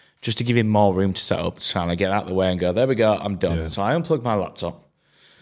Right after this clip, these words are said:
Speaker 1: He then goes to plug in, and he's greeted with, it, just in the heat of the moment, I'd not removed the U S B cable from the mixer out.
Speaker 2: Yeah.
Speaker 1: So he had a cable from the Rainbox to his laptop, which he'd plugged in.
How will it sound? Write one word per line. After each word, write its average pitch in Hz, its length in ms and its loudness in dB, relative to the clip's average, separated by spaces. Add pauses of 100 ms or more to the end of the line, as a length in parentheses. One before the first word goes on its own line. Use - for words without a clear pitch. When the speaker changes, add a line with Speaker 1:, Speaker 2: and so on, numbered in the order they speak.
(400)
Speaker 1:
He 139 220 2
then 123 460 0
goes 107 200 0
to - 80 -12
plug 98 260 -2
in, 90 280 -2 (600)
and 98 320 -4
he's 113 500 -2
greeted 110 600 -2
with, - 380 -6 (480)
it, 107 80 -8
just 139 240 -4
in 123 60 0
the 101 80 2
heat 107 140 0
of 73 40 -4
the 80 60 -4
moment, 87 360 -2 (120)
I'd 110 340 0
not 104 300 -4
removed 98 480 -2
the 95 80 -2
U 92 120 0
S 90 80 -6
B 95 160 -4
cable 87 280 -4
from 95 260 -6
the 92 60 -2
mixer 95 420 -2
out. 113 260 -4 (100)
Speaker 2:
Yeah. 95 160 -2
Speaker 1:
So 107 180 2
he 95 60 -8
had 104 240 -2 (200)
a - 60 -20
cable 113 360 -2
from 104 160 -8
the 98 80 0
Rainbox 101 680 -2
to - 100 -6
his 85 120 -2
laptop, - 380 -6
which 90 120 -8
he'd 95 160 -4
plugged 90 240 -4
in. 80 140 -4